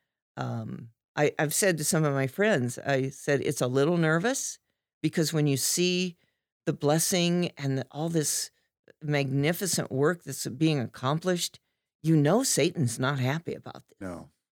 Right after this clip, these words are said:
Speaker 1: And so you, you do have to double down in prayer, and you do have to say, "Well, we've gotta, we've gotta watch. We've gotta be careful. We've got to stay strong because Satan is going to do what he can
Speaker 2: Yeah.
Speaker 1: to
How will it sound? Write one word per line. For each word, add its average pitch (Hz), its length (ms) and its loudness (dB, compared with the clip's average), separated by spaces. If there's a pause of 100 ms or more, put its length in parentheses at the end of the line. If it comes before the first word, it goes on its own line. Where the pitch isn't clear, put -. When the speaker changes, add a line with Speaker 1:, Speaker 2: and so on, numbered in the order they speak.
(100)
Speaker 1:
And 143 200 2
so 135 680 4
you, 143 460 0
you 143 200 2
do 147 220 4
have 277 160 2
to 147 100 -2
double 123 240 0
down 120 240 0
in 120 120 -2
prayer, 123 380 0
and 139 160 0
you 135 140 0
do 135 320 0
have 226 200 0
to 131 100 -10
say, 120 440 0 (440)
"Well, 143 280 4
we've 143 240 2
gotta, 135 320 0 (360)
we've 147 160 0
gotta 143 220 2
watch. 139 500 -2
We've 139 180 0
gotta 147 220 0
be 143 100 -2
careful. 139 380 -2
We've 120 160 0
got 131 260 -2
to - 100 -20
stay 135 240 -6
strong 139 600 -4 (320)
because 131 200 -4
Satan 139 400 0
is 127 200 -4
going 127 320 0
to 131 100 -10
do 120 220 -4
what 131 120 -2
he 113 80 -12
can 117 380 -16 (260)
Speaker 2:
Yeah. - 120 -18 (120)
Speaker 1:
to 117 340 -2